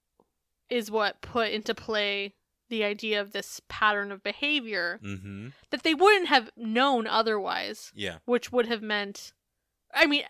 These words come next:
Speaker 1: it would have been, the, the outcome would have been entirely different.
Speaker 2: Mm-hmm.
Speaker 1: So it's because of people knowing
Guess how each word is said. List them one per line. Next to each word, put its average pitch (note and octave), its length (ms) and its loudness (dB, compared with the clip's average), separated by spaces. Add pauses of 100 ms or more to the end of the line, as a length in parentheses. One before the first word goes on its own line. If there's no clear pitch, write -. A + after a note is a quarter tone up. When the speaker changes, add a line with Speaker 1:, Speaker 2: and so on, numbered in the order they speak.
Speaker 1:
it D4 80 2
would C4+ 160 2
have A#3 100 0
been, A3 220 0 (440)
the, C#4 140 -4
the A3+ 280 -4 (880)
outcome B3 380 6
would A#3 100 2
have G#3 80 -12
been G#3+ 100 -4
entirely G3 480 -2
different. - 460 -12 (100)
Speaker 2:
Mm-hmm. G2 260 -10 (960)
Speaker 1:
So G#3 580 0 (480)
it's - 260 -4
because B3 420 0
of A#3 120 -6
people A3+ 340 -8
knowing G#3 580 -4